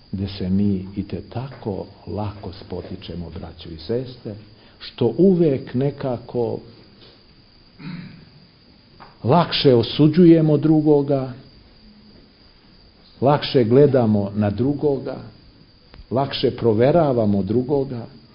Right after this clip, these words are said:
a ne gledamo na sebe i ne proveravamo sebe. E,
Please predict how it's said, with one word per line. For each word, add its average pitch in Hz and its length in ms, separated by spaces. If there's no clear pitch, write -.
a 98 140
ne 117 180
gledamo 104 480
na 80 160
sebe 117 500
i 98 60
ne 90 180
proveravamo 87 1160
sebe. - 420
E, 175 240